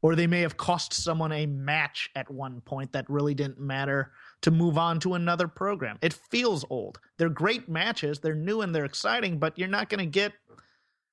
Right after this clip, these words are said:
you're not gonna get a feud out of it, for lack of a better term. And that's the issue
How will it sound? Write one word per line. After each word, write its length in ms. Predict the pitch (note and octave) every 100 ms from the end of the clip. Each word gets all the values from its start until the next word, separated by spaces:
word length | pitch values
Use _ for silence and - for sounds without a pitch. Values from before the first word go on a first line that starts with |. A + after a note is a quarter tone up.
| _ _ _
you're 80 | C3+
not 120 | C4+
gonna 120 | C4
get 140 | A#3+ A3+
a 40 |
feud 480 | - - A#3+ C4+ G#3
out 200 | D3 A#2+
of 100 | A2+
it, 140 | A2+ _ _ _ _ _ _
for 120 | -
lack 240 | D3+ C#3 C#3
of 80 | C3+
a 60 |
better 240 | B2 A#2+ A2
term. 360 | B2+ A2 A2+ _ _ _ _
And 80 | F3+
that's 200 | G#3+ A#3+
the 160 | - F#3+ F3+
issue 440 | A3 - B2